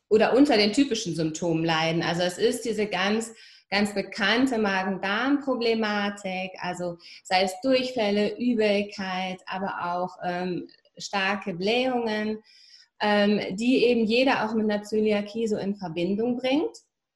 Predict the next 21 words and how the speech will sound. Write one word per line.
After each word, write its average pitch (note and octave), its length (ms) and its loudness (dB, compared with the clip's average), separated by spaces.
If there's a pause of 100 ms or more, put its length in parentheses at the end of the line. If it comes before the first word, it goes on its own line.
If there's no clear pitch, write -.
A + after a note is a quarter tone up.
(120)
Ähm, B3+ 360 0
das A3+ 180 2
sind B3 160 -2
eben A#3+ 300 2 (580)
wirklich C4 760 -6 (340)
ungefähr D#4 460 4
nur B3+ 160 4
zwanzig C4 420 0
Prozent C4+ 400 2
der, B3 320 0
der A#3+ 180 0
Betroffenen, B3+ 760 0
die A#3 100 0
darunter G#3+ 540 0
leiden. F3+ 560 2
Und A#3 260 -4 (300)
ein G#3 300 -2
viel - 260 -10
größerer A#3+ 800 2 (120)
Teil, D#3+ 320 -2
also F3+ 300 -4